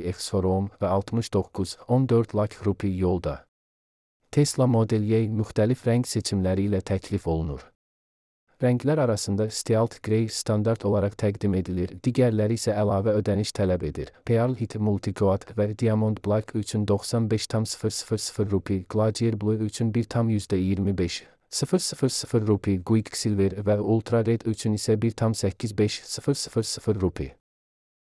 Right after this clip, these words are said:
Model Y-nin texniki xüsusiyyətləri də diqqət çəkir. Uzun məsafəli arxa təkərdən idarə olunan versiya standartlarına əsasən bir doldurma ilə altı yüz iyirmi iki kilometr məsafə qət edə bilir.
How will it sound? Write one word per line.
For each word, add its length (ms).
Model 380
Y-nin 320
texniki 460
xüsusiyyətləri 720
də 160
diqqət 400
çəkir. 400
Uzun 320
məsafəli 480
arxa 320
təkərdən 640
idarə 260
olunan 320
versiya 460
standartlarına 840
əsasən 420
bir 160
doldurma 540
ilə 180
altı 320
yüz 160
iyirmi 380
iki 180
kilometr 380
məsafə 420
qət 220
edə 180
bilir. 300